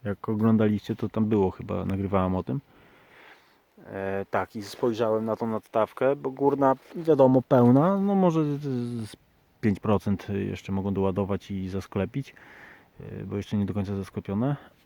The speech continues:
A właśnie tą, co dałem pod spód, tą dużą na całe gniazdo,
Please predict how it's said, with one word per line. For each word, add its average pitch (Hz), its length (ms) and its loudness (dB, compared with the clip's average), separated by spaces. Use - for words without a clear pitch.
A 123 380 0
właśnie 120 440 0
tą, 120 340 -2
co 113 120 -4
dałem 107 300 2
pod 113 180 -2
spód, - 240 -8
tą 104 180 0
dużą 107 380 2
na 98 120 0
całe 101 260 -2
gniazdo, 101 420 -2